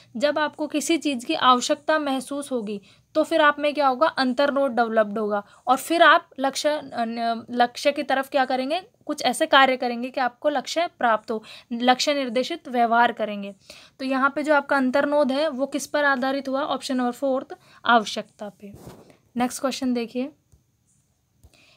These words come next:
क्लासिकी अनुबंध में घंटी के प्रति लार की अनुक्रिया है? ऑप्शंस हमें दिए हैं यूसीएस,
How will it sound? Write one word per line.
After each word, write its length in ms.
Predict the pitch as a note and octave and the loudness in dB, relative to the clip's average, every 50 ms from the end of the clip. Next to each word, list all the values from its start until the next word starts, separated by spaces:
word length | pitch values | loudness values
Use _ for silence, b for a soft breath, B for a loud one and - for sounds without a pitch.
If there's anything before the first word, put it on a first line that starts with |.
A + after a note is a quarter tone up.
| b b - | b b -4
क्लासिकी 580 | C4+ C4+ C4+ C#4 C4 - E4 D#4+ - E4 E4+ D#4+ - _ _ - | 2 2 4 4 2 0 -2 -2 -2 -2 -4 -4 -6 _ _ 0
अनुबंध 520 | B3+ B3+ C4 C4 B3 A3+ B3+ B3+ B3 B3 | 0 2 2 2 2 2 4 4 4 4
में 260 | A#3+ A#3 A#3+ A#3+ C4+ D4 _ _ _ _ _ A#3+ | 2 0 0 -2 -4 -6 _ _ _ _ _ -4
घंटी 360 | G#3+ A#3+ C4 C4 A#3+ D4 D4 | -2 0 2 2 0 0 -2
के 140 | B3+ E4 D#4+ | -2 -2 -2
प्रति 500 | D#4 - B3+ B3+ - - B3 C4 C#4 D#4+ D#4+ | -2 -2 -4 -4 -4 -4 -4 -4 -4 -6 -4
लार 380 | C4+ B3 B3 B3+ B3+ C4+ C#4+ C#4+ | 0 2 6 6 6 6 6 2
की 180 | C#4 D#4+ D#4+ | 0 -4 -4
अनुक्रिया 600 | D#4+ - C4 B3 B3 A#3+ A3+ B3+ A#3+ A#3 A#3+ B3+ | -4 -2 -2 -2 -2 -4 -4 -6 -6 -4 -4 -4
है? 360 | C4+ G#3+ G3+ A3 G3+ D4 - - b b b b b b - | -4 -4 -4 -4 -4 -4 -6 -12 b b b b b b -4
ऑप्शंस 420 | B3+ B3+ B3 - - D#4 D#4 - D#4 | -2 -2 -2 -2 -2 -4 -2 -2 -2
हमें 200 | C#4+ D4 D4 B3+ | 0 0 0 0
दिए 160 | C4+ B3+ B3 | -2 -2 -2
हैं 160 | B3+ C#4 D4 | -2 -2 -4
यूसीएस, 880 | C#4+ A#3+ A#3 C#4 C#4+ C#4 - D#4+ D4 C#4 B3+ A#3 A#3+ C4 C4 - - | -4 -2 -2 -2 -2 -2 -2 -2 -2 0 0 0 0 -2 -4 -10 -16